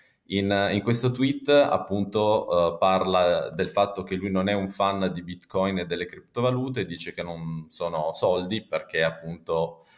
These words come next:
eh, vengono stampati dal nulla e non c'è niente come sottostante. Queste appunto sono verosimilmente le, le sue parole che potete vedere nel tweet che vi lascio in descrizione.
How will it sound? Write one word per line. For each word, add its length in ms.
eh, 840
vengono 580
stampati 1080
dal 180
nulla 720
e 240
non 140
c'è 160
niente 320
come 220
sottostante. 960
Queste 720
appunto 720
sono 480
verosimilmente 840
le, 520
le 100
sue 160
parole 380
che 140
potete 360
vedere 320
nel 400
tweet 360
che 120
vi 120
lascio 260
in 80
descrizione. 920